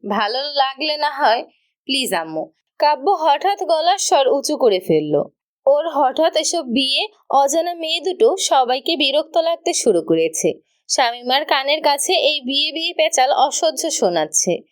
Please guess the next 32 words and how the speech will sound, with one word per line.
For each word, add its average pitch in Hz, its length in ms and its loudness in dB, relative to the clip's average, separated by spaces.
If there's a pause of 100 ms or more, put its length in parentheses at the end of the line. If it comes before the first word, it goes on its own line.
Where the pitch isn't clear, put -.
(580)
কাব্যের 262 440 2
উঁচু 302 320 0
গলার 294 320 2
স্বর 302 280 0
শুনে 285 340 -2
শামীমার 262 540 -4
কথা 254 360 2
আটকে 202 320 -2
গেল, 151 280 0 (460)
বাকি 233 280 0
কথা 247 260 2
বলার 254 320 4
সাহস 294 460 -4
পেলেন 165 300 2
না। 156 260 -6 (360)
চুপ 294 320 -6
করে 320 220 0
মাথাটা 302 420 -2
নামিয়ে 330 360 -4
জগ 254 340 0
থেকে 285 220 -2
পানি 262 300 -2
ঢালছেন 269 520 0
গ্লাসে। 156 400 0 (560)
শামীমাকে 311 580 0
হঠাৎ 339 300 2
চুপ 320 340 -4
হতে 349 220 -4
দেখে 302 320 -2
কাব্য 247 340 0
এবার 269 300 0
মায়ের 262 320 2